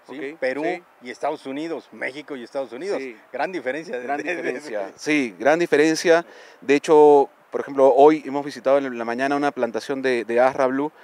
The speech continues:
Speaker 2: Eh, es una fruta de características muy buenas,
Speaker 1: Ujú.
Speaker 2: mu-, con mucha, muy buena recepción en el mercado norteamericano.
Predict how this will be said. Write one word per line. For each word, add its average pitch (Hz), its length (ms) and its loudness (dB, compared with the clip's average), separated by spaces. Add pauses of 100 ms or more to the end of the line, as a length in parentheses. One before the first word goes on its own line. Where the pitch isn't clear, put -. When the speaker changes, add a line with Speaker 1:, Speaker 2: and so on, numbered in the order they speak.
(320)
Speaker 2:
Eh, 117 340 -2
es 117 120 -10
una 127 220 2
fruta 127 640 2
de 113 220 -4 (320)
características 117 840 -4 (160)
muy 131 300 2
buenas, 143 440 -2 (840)
Speaker 1:
Ujú. 110 60 -16
Speaker 2:
mu-, 117 500 -8
con 113 160 -4
mucha, 123 220 -6
muy 127 160 -2
buena 139 180 0
recepción 135 360 -8
en 135 40 -8
el 131 60 -8
mercado 131 240 -6
norteamericano. 123 580 -8